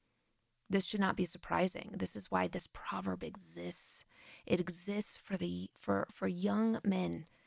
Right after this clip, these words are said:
who have not yet experienced enough of life to understand the destruction.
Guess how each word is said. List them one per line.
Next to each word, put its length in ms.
who 100
have 120
not 260
yet 160
experienced 1000
enough 340
of 140
life 240
to 100
understand 760
the 80
destruction. 800